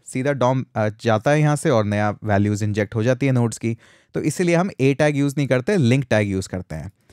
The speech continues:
समझे? ये इंटरव्यू के अंदर पूछा जाता है कि a tag यूज़ करना चाहिए क्या, नहीं करना चाहिए, पूरा पेज रीलोड होता है,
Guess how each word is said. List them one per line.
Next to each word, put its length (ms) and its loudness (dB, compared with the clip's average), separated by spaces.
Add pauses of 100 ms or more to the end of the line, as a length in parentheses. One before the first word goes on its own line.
(260)
समझे? 280 2
ये 180 0
इंटरव्यू 380 -2
के 100 -2
अंदर 160 -2
पूछा 320 -4
जाता 240 -2
है 100 -4
कि 260 -4
a 40 -4
tag 160 0
यूज़ 200 -4
करना 260 0
चाहिए 340 -2
क्या, 160 -8
नहीं 220 -2
करना 300 -2
चाहिए, 220 -8
पूरा 220 -2
पेज 300 0
रीलोड 340 2
होता 200 -4
है, 140 -6